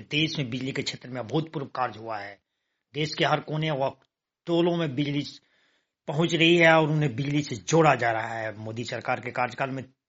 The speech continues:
तीन करोड़ घरों को विद्युतीकरण किया गया है। इसके लिए दो हज़ार चौदह के बाद से दो लाख मेगावाट उत्पादन क्षमता बढ़ाई गई है। उन्होंने कहा कि देश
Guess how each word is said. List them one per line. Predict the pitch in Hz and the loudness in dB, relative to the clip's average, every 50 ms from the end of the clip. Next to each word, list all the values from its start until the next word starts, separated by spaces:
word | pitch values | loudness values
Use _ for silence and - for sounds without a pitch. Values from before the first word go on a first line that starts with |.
| _ _ | _ _
तीन | - 151 156 160 170 175 180 160 - - _ | -6 -4 -4 -2 -2 -2 -4 -4 -6 -10 _
करोड़ | - 143 143 156 170 180 - | -6 -4 -2 -2 0 0 -2
घरों | 135 110 - - - - 139 143 160 165 156 | -4 -6 -10 -12 -8 -4 -2 -2 -2 -2 -2
को | 135 160 147 | -4 -6 -8
विद्युतीकरण | 113 101 - 127 110 107 120 147 - 160 - 170 170 170 180 165 | -8 -10 -12 -14 -12 -10 -12 -10 -8 -4 -2 -2 -2 -2 -2 -2
किया | 180 190 190 | 0 2 2
गया | 175 180 185 170 143 | 4 4 4 4 4
है। | 117 107 104 101 - _ _ _ _ _ _ _ _ _ _ _ _ _ _ _ | 2 0 -6 -16 -20 _ _ _ _ _ _ _ _ _ _ _ _ _ _ _
इसके | 131 117 - - 147 | -10 -8 -4 -2 0
लिए | 139 143 143 | 2 2 0
दो | 123 104 131 127 | 0 0 -2 -2
हज़ार | 127 113 135 131 127 98 - | -2 0 -2 -2 -2 -4 -4
चौदह | - 139 135 139 131 143 139 131 - - _ _ _ - | -4 -2 -2 2 4 4 4 4 0 -4 _ _ _ -14
के | 120 | -12
बाद | 110 95 90 127 131 139 135 - | -12 -2 2 4 4 4 4 2
से | - - 151 147 147 147 - _ _ _ 113 | -2 -2 0 0 0 -2 -4 _ _ _ -20
दो | 101 92 - 147 151 | -16 -6 -2 -2 -2
लाख | 135 110 95 98 123 147 160 147 - - | -2 -2 -2 4 6 6 6 6 2 -6
मेगावाट | 104 107 127 131 127 135 131 123 123 117 123 | -6 -2 0 2 4 4 4 4 2 0 -2
उत्पादन | 117 110 - 123 113 120 117 | -6 -8 -8 -8 -8 -6 -8
क्षमता | 110 - - 110 - 110 | -8 -10 -12 -12 -12 -12
बढ़ाई | 98 - _ 160 143 135 147 139 123 | -12 -8 _ -2 2 4 4 4 2
गई | 110 110 104 101 | -2 -6 -8 -8
है। | 104 104 | -10 -10
उन्होंने | 107 113 120 123 131 127 | -8 -8 -6 -6 -6 -2
कहा | 131 131 135 | 0 0 0
कि | 151 143 143 | 0 -2 -4
देश | 131 147 151 135 - - | -4 -2 -4 -4 -6 -10